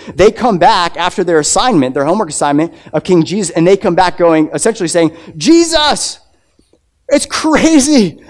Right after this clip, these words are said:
Even the demons are subject to us in your name. This is wild. Oh my gosh." They were overwhelmed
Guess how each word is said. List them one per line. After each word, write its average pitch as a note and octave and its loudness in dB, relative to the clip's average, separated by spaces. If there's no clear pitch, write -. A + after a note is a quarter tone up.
Even E4+ 2
the D#4 2
demons C#4+ 2
are A3 -6
subject B3+ -6
to F3+ -2
us A#3 -4
in B3 2
your B3+ 2
name. D4+ -2
This F4 -2
is D4+ -6
wild. E4 -2
Oh D4+ 0
my D4+ 0
gosh." C#4 -4
They A#3 4
were A3 2
overwhelmed G3+ 0